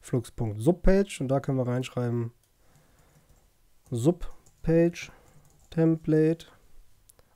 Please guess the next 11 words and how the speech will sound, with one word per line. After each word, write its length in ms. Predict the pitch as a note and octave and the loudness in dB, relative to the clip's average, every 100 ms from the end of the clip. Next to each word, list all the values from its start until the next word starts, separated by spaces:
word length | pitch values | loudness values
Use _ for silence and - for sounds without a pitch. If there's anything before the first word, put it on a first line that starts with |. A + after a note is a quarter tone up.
| _ | _
und 240 | D3+ E3 G3 | 0 2 2
Flux 480 | - D#3+ D#3 - - _ - _ _ _ - _ _ - - | 2 2 2 -16 -20 _ -20 _ _ _ -20 _ _ -16 -4
Subpage 1080 | B2+ G3 - - - - C#3+ C#3+ D3 - - _ _ - | 2 2 0 -12 -14 -4 0 0 0 -6 -20 _ _ -10
Description. 580 | A#2+ - F#3+ - C4 D4+ _ _ _ _ _ _ _ _ _ _ _ _ | -10 -2 -2 0 -4 -4 _ _ _ _ _ _ _ _ _ _ _ _
Da 220 | C#3 D3 | -4 -2
können 260 | D3+ D3+ C#3+ | 0 0 2
wir 80 | C#3 | 2
dann 420 | B2+ C3 C3 C3+ - - | 2 2 0 -6 -16 -4
die 320 | D3+ D#3+ D#3 D3 _ | 2 2 0 -6 _
Subpage 1160 | B2+ A#2 C3+ - - - - C#3 B2 B2 - - _ _ _ _ _ _ _ _ _ _ _ _ _ - | -8 -6 -6 -8 -8 -8 -6 -4 -4 -4 -8 -18 _ _ _ _ _ _ _ _ _ _ _ _ _ -8
be-, 400 | B2 A#2+ A#2+ | -4 -2 -2